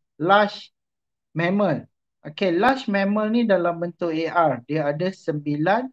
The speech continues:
objek. Okey. Ah, Great Barren Forest ni dia dalam V R. Dia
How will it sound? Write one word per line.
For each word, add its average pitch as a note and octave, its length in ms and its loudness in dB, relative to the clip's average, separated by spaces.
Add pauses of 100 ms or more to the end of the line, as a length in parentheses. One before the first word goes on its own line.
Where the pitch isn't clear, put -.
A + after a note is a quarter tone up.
(120)
objek. - 960 -2 (480)
Okey. G3 640 -2 (400)
Ah, D3 160 -2
Great F#3 400 -2
Barren G#3+ 320 0 (160)
Forest A3 400 0
ni B3 160 -2
dia G3 80 2
dalam E3+ 320 0 (160)
V E3 160 0
R. D#3+ 320 2
Dia E3+ 240 -2